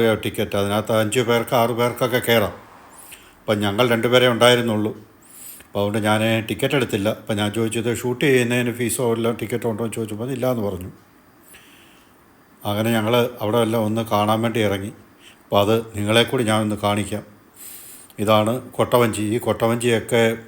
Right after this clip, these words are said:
കർണാടകത്തിലെ, ഏഹ്, മോഹനഹള്ളിയിൽ നിന്ന് കൊണ്ടുവന്നതാണ്. അപ്പോൾ ഈ ഒരു കൊട്ട ചൂരലുണ്ടായി കൊട്ടകളെല്ലാം,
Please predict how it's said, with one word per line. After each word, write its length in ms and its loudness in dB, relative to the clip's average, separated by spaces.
കർണാടകത്തിലെ, 800 4
ഏഹ്, 240 2
മോഹനഹള്ളിയിൽ 600 2
നിന്ന് 180 -2
കൊണ്ടുവന്നതാണ്. 580 -2
അപ്പോൾ 220 -6
ഈ 20 0
ഒരു 200 2
കൊട്ട 200 -2
ചൂരലുണ്ടായി 680 4
കൊട്ടകളെല്ലാം, 520 2